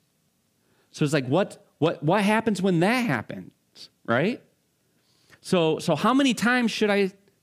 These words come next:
forgive? I think seven. Seven's a pretty good number. And of course, Jesus says, "No, no, no, no. Seventy-seven times,"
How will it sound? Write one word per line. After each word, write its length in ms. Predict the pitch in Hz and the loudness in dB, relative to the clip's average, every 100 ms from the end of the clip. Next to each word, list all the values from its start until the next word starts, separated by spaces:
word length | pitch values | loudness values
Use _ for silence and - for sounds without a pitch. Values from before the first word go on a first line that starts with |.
| _ | _
forgive? 680 | - 190 262 311 220 - _ _ _ _ _ _ _ | -4 0 0 0 -6 -12 _ _ _ _ _ _ _
I 40 | - | -6
think 160 | 415 | -4
seven. 460 | - - 151 147 147 - | -2 0 0 0 -4 -8
Seven's 360 | - 262 349 | -6 -4 -4
a 60 | 160 | -8
pretty 200 | - 151 | -4 -2
good 160 | 131 123 | 0 0
number. 420 | 117 127 180 208 _ - | 0 0 -2 -4 _ -6
And 80 | 131 | -6
of 80 | - | 0
course, 280 | 190 160 | 0 0
Jesus 420 | 123 131 185 175 165 | -4 0 0 0 0
says, 440 | 170 160 156 151 - | 2 2 0 -4 -4
"No, 180 | 127 131 | -2 0
no, 120 | 131 | 0
no, 120 | 127 | 0
no. 300 | 113 98 98 _ _ _ _ _ _ _ _ _ - _ - _ _ _ | 0 -2 -6 _ _ _ _ _ _ _ _ _ -20 _ -20 _ _ _
Seventy-seven 1040 | - - - 151 147 143 120 - 151 139 107 | -14 -8 -2 0 2 0 0 -2 -2 0 -2
times," 680 | - 87 - - - - | -6 -12 -12 -20 -20 -20